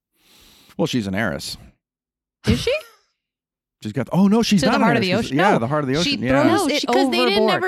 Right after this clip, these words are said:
Speaker 2: ever sell it. I mean, that's rude also. It's like, give it to your granddaughter.
Speaker 1: God, I bet you she is so pissed. She would be so fucking pissed if she knew about that. There's a deleted, there's an alternate ending where she does, where he's like, they see her throw it off or something. And,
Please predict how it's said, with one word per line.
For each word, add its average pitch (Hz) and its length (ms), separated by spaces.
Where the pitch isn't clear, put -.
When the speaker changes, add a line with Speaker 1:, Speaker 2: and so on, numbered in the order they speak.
Speaker 2:
ever 311 60
sell 339 320
it. 170 280
I - 40
mean, 302 140
that's 392 260
rude 240 320
also. 220 540
It's 208 140
like, 247 180
give 339 140
it 403 60
to 427 60
your 415 80
granddaughter. 320 520
Speaker 1:
God, 180 100
I 156 80
bet 165 260
you 156 80
she 135 260
is 131 120
so 127 460
pissed. 123 500
She - 200
would 139 120
be 117 100
so 113 400
fucking 117 420
pissed 104 260
if 104 80
she 104 160
knew 98 180
about 107 260
that. 135 180
There's 147 180
a 147 40
deleted, 143 480
there's 110 280
an 117 80
alternate 117 420
ending 104 380
where 92 100
she - 180
does, 95 220
where 98 180
he's 98 280
like, 92 260
they 107 140
see 117 260
her 110 180
throw 95 320
it 92 60
off 90 280
or 92 60
something. 98 580
And, 92 520